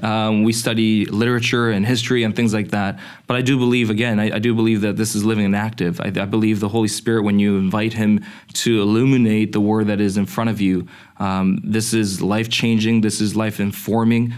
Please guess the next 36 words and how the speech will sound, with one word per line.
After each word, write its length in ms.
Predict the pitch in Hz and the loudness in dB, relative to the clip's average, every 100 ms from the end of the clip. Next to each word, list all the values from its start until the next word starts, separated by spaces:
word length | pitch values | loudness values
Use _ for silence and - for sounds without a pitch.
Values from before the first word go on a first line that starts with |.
| - | -4
this 180 | 104 | -2
is 100 | 104 | -2
life-giving. 640 | 104 104 - 117 101 87 - - - - | -2 -4 -2 -2 0 -2 -4 -12 -20 -6
Um, 280 | 101 101 98 | -2 0 0
so 100 | 113 | 0
it's 120 | 110 | 0
not 220 | 139 151 | -2 -2
just 320 | - 131 117 | -2 -2 -2
a 60 | 117 | -4
book 320 | 107 110 101 | 0 -2 -2
that 160 | - 101 | -4 -2
we 140 | 101 | 0
read, 260 | 95 95 95 | 2 2 2
even 240 | 107 110 | 2 2
though 120 | 107 | 4
we 180 | 104 101 | 4 2
do 340 | 98 107 104 101 - | 2 2 2 0 -4
interact 400 | 117 117 117 117 | 0 2 2 0
with 160 | 117 113 | 0 2
it 60 | |
mostly 420 | 107 113 117 120 113 | 2 2 2 2 0
in 180 | 104 | 0
a 80 | 107 | -2
form 380 | 98 - 120 120 | -4 -4 0 2
of 140 | 104 | 2
a 40 | 101 | 0
book, 300 | 98 143 165 | 0 0 0
or 140 | 107 | -2
sometimes, 440 | 101 117 117 131 113 | 0 -2 0 0 0
I 60 | |
guess, 220 | 110 113 | 0 0
in 40 | 113 | -2
the 60 | |
form 300 | 107 123 120 | -2 0 2
of 100 | 113 | 2
a 140 | 107 | 0